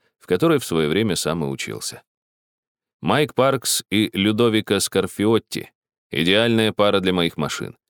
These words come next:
Дуэт, демонстрирующий силу и волю к победе, где один дополнял другого. Англичанин, давно живущий в Модене,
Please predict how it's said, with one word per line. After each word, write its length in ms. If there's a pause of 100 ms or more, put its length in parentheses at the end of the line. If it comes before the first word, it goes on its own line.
(300)
Дуэт, 320
демонстрирующий 880
силу 500
и 100
волю 340
к 80
победе, 460 (380)
где 260
один 240
дополнял 460
другого. 500 (520)
Англичанин, 880 (160)
давно 360
живущий 440
в 80
Модене, 540